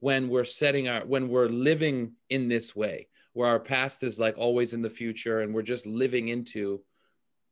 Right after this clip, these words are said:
the same stuff. Okay, so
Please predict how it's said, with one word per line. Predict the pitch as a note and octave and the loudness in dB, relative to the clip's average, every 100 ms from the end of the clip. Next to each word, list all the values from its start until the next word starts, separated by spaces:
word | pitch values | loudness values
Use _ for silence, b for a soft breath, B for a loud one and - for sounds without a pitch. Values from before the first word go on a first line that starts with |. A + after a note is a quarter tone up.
| _ | _
the | A2 A2+ | -12 -6
same | - A#2 | -2 -2
stuff. | G#2 - G2 - - _ _ _ _ _ _ _ _ _ _ _ _ _ _ _ _ _ _ _ _ _ _ _ _ _ _ _ _ _ _ _ _ _ _ _ _ _ _ _ _ _ | -2 -4 -4 -6 -20 _ _ _ _ _ _ _ _ _ _ _ _ _ _ _ _ _ _ _ _ _ _ _ _ _ _ _ _ _ _ _ _ _ _ _ _ _ _ _ _ _
Okay, | C3 C3+ D3 | -4 2 2
so | D#3+ E3 D3 C#3 | 6 6 6 2